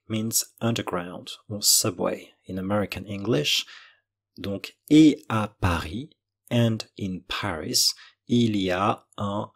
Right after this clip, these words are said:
métro. Like, there is an underground network. There is the underground. Hmm, il y a un métro.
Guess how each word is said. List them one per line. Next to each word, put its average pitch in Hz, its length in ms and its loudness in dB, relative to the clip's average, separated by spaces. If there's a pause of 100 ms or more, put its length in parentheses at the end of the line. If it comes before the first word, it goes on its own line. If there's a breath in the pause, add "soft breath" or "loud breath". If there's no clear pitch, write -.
(240)
métro. 95 680 -8 (520 loud breath)
Like, 90 200 -8
there 92 160 -2
is 92 280 -4 (100)
an 92 280 -8 (120)
underground 92 800 -4
network. 98 720 -6 (140)
There 92 200 -6
is 90 160 -10
the - 220 -6
underground. 95 720 -6 (220)
Hmm, 101 300 -12
il 90 220 -6
y 92 100 -6
a 95 300 -4
un 98 160 -6
métro. 92 520 -10